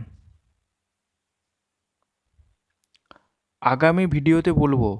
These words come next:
কিভাবে শুরুতেই ক্লায়েন্ট খুঁজবেন আর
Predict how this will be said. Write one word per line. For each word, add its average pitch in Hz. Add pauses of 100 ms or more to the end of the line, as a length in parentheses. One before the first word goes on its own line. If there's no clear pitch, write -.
(460)
কিভাবে 156
শুরুতেই 151
ক্লায়েন্ট 127
খুঁজবেন 110 (3500)
আর 120